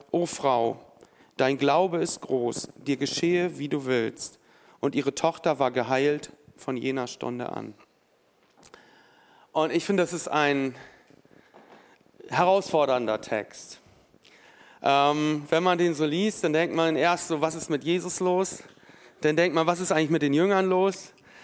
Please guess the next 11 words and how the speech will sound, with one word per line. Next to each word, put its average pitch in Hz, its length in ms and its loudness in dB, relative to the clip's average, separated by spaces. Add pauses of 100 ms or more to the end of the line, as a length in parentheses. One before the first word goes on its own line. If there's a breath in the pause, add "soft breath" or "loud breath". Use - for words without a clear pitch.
(340 loud breath)
Ähm, 160 640 2 (120)
und 170 640 0
man 165 200 0
versteht 190 520 0 (340)
nicht 180 380 0
so 175 220 2
direkt, 165 840 0
warum 151 480 0
Jesus 147 480 -2
so 139 80 -4
reagiert. 120 720 -4